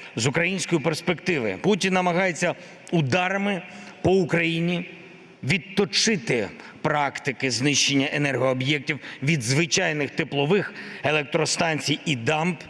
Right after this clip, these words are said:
до таких елементів енергосистем, як газові сховища та інтерконектори, які поєднують нашу енергосистему з європейською. Тому відбудована в Україні зараз,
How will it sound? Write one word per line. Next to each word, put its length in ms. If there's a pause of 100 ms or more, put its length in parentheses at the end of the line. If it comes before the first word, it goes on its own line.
(280)
до 200
таких 360
елементів 540
енергосистем, 800
як 180 (340)
газові 580 (340)
сховища 800 (260)
та 80
інтерконектори, 920
які 340
поєднують 960
нашу 460 (280)
енергосистему 1000 (380)
з 120
європейською. 800 (440)
Тому 420 (560)
відбудована 840
в 80
Україні 600
зараз, 540